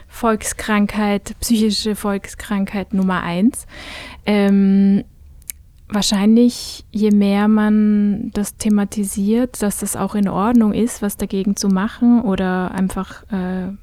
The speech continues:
ja, sich Hilfe zu holen, ähm, desto, ja, desto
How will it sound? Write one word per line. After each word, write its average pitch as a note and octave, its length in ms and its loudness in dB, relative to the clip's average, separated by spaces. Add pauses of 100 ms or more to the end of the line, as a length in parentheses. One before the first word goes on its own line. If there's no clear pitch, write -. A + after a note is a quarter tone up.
(200)
ja, F#3+ 200 -2
sich G3+ 180 -4
Hilfe A3 420 0
zu G#3 180 -2
holen, G3+ 460 -2 (580)
ähm, G3 680 2 (640)
desto, F#3 720 -2 (760)
ja, G3 340 0
desto F#3 880 -6